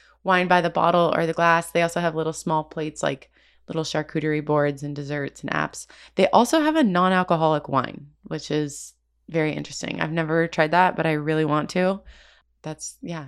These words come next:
it's very interesting. So check that out. Talaya is one of my favorite wine places. They're at two four zero East thirty-second Street. But I have never driven there. I always get there via the Greenbelt. They have an amazing spot. It's right on the river, right on the Greenbelt.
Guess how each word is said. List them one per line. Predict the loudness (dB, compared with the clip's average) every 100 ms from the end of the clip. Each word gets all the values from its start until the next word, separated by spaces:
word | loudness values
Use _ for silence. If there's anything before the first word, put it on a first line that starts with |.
| -18
it's | -12
very | -10 -8
interesting. | -10 -12 -14 -12
So | -6 -6
check | -6 -10 -4
that | -2
out. | -4 -10 _ _ _ _ _ _ -20 -4
Talaya | 0 4 6 6 4 4 0
is | 0
one | -2
of |
my | -2
favorite | 0 -2 0 -4
wine | -6 -6
places. | -10 -6 -4 -4 -8 _ -20 -20 _ -2
They're | 2 6
at | 4 2
two | -2 0
four | 2 2 4 0 -2 -8 -12
zero | -2 0 2 2 0 -4
East | -6 -8 -8 -14 -16 _ _
thirty-second | -2 -2 -4 -6 -6 -10
Street. | -6 -6 -6 -14 _ -20 -20 -2
But | 0 2
I | 2 4 4 2 0 -2 2
have | 2 4
never | 2 2
driven | 2 2 2
there. | 0
I | 0 0
always | -2 -2
get | -4
there | 0 0 -2 -6
via | -6 -6
the | -6
Greenbelt. | -4 -2 0 0 -2 -10 -20 _ _ _
They | -2
have | 0 -2
an | -2
amazing | -4 -4 -4 -4 -8 -6
spot. | 0 0
It's | 0
right | 2 4
on | 4
the |
river, | 4 4 2
right | 4 4
on | 4
the | 2
Greenbelt. | 2 2 2 2 0